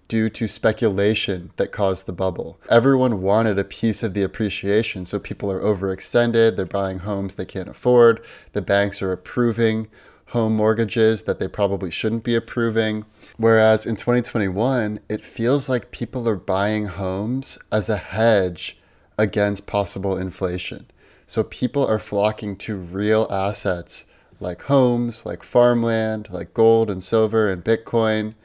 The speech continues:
because people are worried about the dollar being devalued. They're worried about runaway inflation and the great financial reset, which we talked about last episode.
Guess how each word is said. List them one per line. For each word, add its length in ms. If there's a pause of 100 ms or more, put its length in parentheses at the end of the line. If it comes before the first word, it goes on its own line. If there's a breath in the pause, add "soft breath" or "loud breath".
(320 soft breath)
because 360
people 400
are 100
worried 580
about 300
the 60
dollar 420
being 320
devalued. 800
They're 160
worried 380
about 360
runaway 440
inflation 760 (420 loud breath)
and 140
the 60
great 340
financial 520
reset, 520
which 160
we 60
talked 260
about 240
last 320
episode. 540